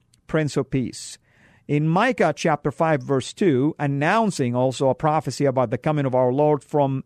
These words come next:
Bethlehem Ephrathah, a specific location of Bethlehem. This is how precise the prophecies are. This is what it says in Micah chapter five, verse two. "But you, Bethlehem Ephrathah, though you are small among the clans of Judah,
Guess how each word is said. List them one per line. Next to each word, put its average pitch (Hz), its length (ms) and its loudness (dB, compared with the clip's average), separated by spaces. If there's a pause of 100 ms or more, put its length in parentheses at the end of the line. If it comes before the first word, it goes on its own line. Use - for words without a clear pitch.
Bethlehem 147 540 0
Ephrathah, 131 680 0
a - 40 -10
specific 202 560 -2
location 165 460 0
of 117 80 -6
Bethlehem. 139 580 -2 (320)
This 180 160 2
is 180 60 -2
how 165 120 4
precise 160 460 0
the 147 100 -4
prophecies 143 540 -2
are. 117 320 2 (180)
This 180 120 -6
is 185 60 -8
what 214 100 2
it 208 80 -4
says 214 280 0
in 147 200 -4
Micah 160 480 0 (340)
chapter 151 340 -2
five, 151 280 0
verse 147 180 0
two. 170 300 2 (360)
"But 175 280 0
you, 247 360 4
Bethlehem 170 440 0
Ephrathah, 135 580 2 (420)
though 208 540 4
you 196 320 0
are 190 300 4
small 175 680 2
among 160 300 0
the 147 100 0
clans 156 360 0
of 127 120 -2
Judah, 160 520 0